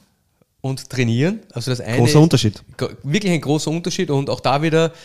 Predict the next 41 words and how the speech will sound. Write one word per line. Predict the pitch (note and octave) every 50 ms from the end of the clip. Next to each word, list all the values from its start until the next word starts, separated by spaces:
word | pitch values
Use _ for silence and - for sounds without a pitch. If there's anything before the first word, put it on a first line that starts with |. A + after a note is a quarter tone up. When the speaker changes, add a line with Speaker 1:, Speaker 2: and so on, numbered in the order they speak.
| - - - -
Speaker 1:
das, | - B2+ B2+ B2 - - A2 B2 -
das, | C3 B2 A#2+
das, | - B2 A#2+ - - - _ _ _ _ _ _ _ _ _ _ _ _ _ _ _ _
das | - A#2+ - -
Üben | - F3 F3 F#3 E3+ F3+ F3+ F3 E3
in | - A#2
meinen | C3+ B2 C3 C#3+ C#3+
Augen | A2 B2+ C3+ C#3 C3
wird | C3+ C3 -
viel | - D#3 D3+ -
zu | - C#3 B2
wenig | B2 B2+ C3 C3 B2+ B2 - - _ -
gemacht. | A#2 A2 A2+ B2+ D3+ - - - - - - - - - -
Äh, | A#2+ A#2+ A#2 A#2 A2+ A2 A#2+
wir | D3 D#3+
haben | D3+ C#3+
ja | C3 B2+
auch | - D3+
heute | D3 C#3 - A#2
öfter | C3+ - - C3+
diese | C#3+ C3 C3+
Diskussion | C#3 C#3+ - - C3 A2+ A#2+ A#2 B2+ D3
gehabt, | C#3+ C#3+ C3+ C#3+ C#3+ - - - - - - - - -
äh, | - A#2+ A#2 A#2 A#2 A#2+ A#2+ A#2+ A#2+ - - _ -
auch | - B2+ B2+
in | C#3+ C#3+
den | C3 C3
Stunden, | - - E3+ F#3 F#3+ F3+ D#3+ C#3+
die | C3 C3
wir | B2 B2
machen. | A2+ G#2 G2+ A2+ - - C3+ D#3+ E3+ D3 B2+
Wir | B2+ B2+
haben | B2+
das | C3 B2
ein | C#3
bisschen | B2 C3+ B2+ C3
umgestellt | D3 E3 E3+ E3 - D#3 C#3+ C3+
vom | - D3 C3+
Format | - - B2+ A2+ G2+ F2+ G2+ C3+ D#3 - -
bei | - B2+
uns, | A#2+ C#3 D#3 E3+ E3 -